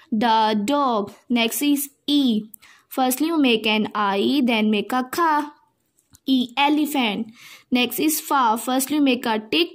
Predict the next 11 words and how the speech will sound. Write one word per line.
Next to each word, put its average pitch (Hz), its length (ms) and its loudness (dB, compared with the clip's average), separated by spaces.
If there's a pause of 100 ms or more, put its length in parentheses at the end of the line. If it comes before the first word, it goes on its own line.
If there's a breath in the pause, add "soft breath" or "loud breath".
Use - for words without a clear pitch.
(140)
curve 240 480 0
down, 233 520 0
and 247 220 0
cut 240 160 -2
it 254 120 -2
on 302 140 0
second 247 340 0
line 240 200 0
like 220 340 -2
a 285 140 2
ba. 220 520 0